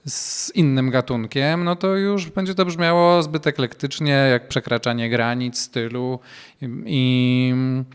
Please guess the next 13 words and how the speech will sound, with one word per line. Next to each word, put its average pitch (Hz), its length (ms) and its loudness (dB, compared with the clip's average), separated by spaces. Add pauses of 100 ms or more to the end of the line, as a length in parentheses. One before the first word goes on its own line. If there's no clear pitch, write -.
(640)
i 170 100 -2
mo-, 170 100 4
i 180 120 4
może 190 260 10
to 180 120 6
być 160 160 0
zaleta, 147 360 6
ale 147 140 6
może 147 200 0
to 147 140 -2
być 143 160 -8
też 123 200 0
wada. 92 340 -6